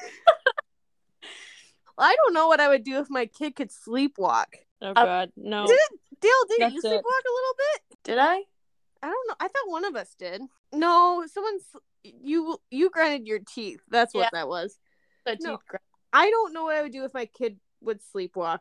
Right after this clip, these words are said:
Speaker 1: because that, that freaks me out a lot.
Speaker 3: Mm, same.
Speaker 2: Definitely might have to get rid of 'em.
Speaker 1: <laughs>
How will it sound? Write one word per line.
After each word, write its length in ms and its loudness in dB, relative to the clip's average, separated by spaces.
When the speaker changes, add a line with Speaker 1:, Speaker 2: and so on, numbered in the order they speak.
Speaker 1:
because 320 -6
that, 240 2
that 320 0
freaks 320 -8
me 160 -6
out 160 -2
a 60 -4
lot. 400 -4
Speaker 3:
Mm, 160 -18
same. 600 -8
Speaker 2:
Definitely 640 2
might 260 -2
have 220 -4
to 80 -2
get 180 0
rid 140 0
of 100 0
'em. 280 -8
Speaker 1:
<laughs> 520 0